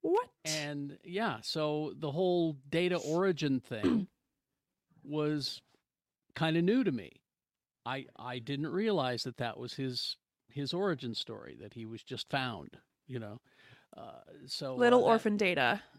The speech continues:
Speaker 2: Yeah, Little Orphan Data. That was, uh, that was new to me.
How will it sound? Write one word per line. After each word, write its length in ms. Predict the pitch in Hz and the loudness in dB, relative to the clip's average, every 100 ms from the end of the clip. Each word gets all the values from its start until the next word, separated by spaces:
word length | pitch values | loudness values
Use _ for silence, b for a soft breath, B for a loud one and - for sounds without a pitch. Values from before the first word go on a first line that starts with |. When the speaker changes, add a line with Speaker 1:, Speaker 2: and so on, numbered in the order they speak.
| _ | _
Speaker 2:
Yeah, 280 | 330 247 113 | -2 -2 -2
Little 240 | 147 165 | -4 -2
Orphan 240 | 170 175 | -4 -4
Data. 180 | 180 139 | -10 -6
That 180 | 143 156 | -6 -6
was, 260 | 160 - 175 | -6 -8 -6
uh, 180 | 170 165 | -4 -6
that 120 | 165 | -6
was 160 | 170 | -4
new 160 | 190 226 | -2 -2
to 100 | 269 | -4
me. 280 | 117 101 | -8 -14